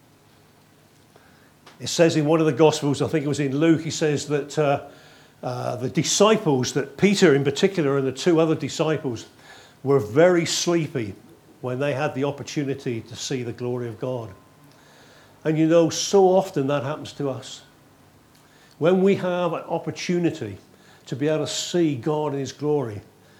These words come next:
there's a certain tiredness, there's a certain sleepiness. We want to close our eyes and fall asleep.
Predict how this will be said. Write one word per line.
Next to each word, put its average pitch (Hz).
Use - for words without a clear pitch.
there's 147
a 160
certain 165
tiredness, 151
there's 123
a 123
certain 147
sleepiness. 151
We 139
want 160
to 156
close 175
our 175
eyes 156
and 120
fall 143
asleep. 135